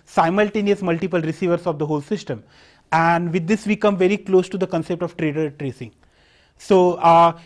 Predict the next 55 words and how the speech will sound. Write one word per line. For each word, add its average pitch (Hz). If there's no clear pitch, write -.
indeed, 214
it's -
possible, 190
but 170
currently 196
the 196
focus 185
is 190
just, 175
we're 196
going 202
to 202
assume 190
that 185
there 180
will 185
be 180
separate 185
contract 160
for 151
each 151
receiver. 117
Okay? 254
Good. 277
So, 233
uh, 202
this 220
is 254
like 247
a 247
brief 214
overview 202
of 202
what 190
we 190
did 202
in 202
this 190
solution. 202
Now 196
we'll 196
move 247
on 214
and 196
try 190
to 185
look 196
at, 196
uh, 190
uh, 175
some 220
other 220
aspects 185
regarding 170
this. 180